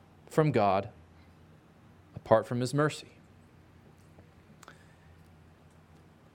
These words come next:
And I think the point here is that this is something that is usually harder for us adults to do than children.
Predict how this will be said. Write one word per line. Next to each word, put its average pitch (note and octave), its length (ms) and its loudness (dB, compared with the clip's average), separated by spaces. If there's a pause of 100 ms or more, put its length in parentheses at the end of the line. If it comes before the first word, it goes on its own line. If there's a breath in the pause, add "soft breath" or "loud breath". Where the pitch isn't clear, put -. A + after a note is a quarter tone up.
(640)
And A#2 80 0
I A#2 60 0
think F3 200 0
the F3 80 2
point E3 360 2
here G2 340 2 (280)
is A#2 200 0
that B2+ 180 4
this D3+ 220 2
is E3 120 2
something D3 580 -2
that B2+ 140 2
is A2+ 200 2
usually C#3 480 2
harder B2 360 2
for A#2+ 160 0
us A2+ 200 0
adults G#2+ 400 -2
to G2+ 120 -8
do F#2+ 220 -2
than F#2+ 220 -4
children. - 340 -12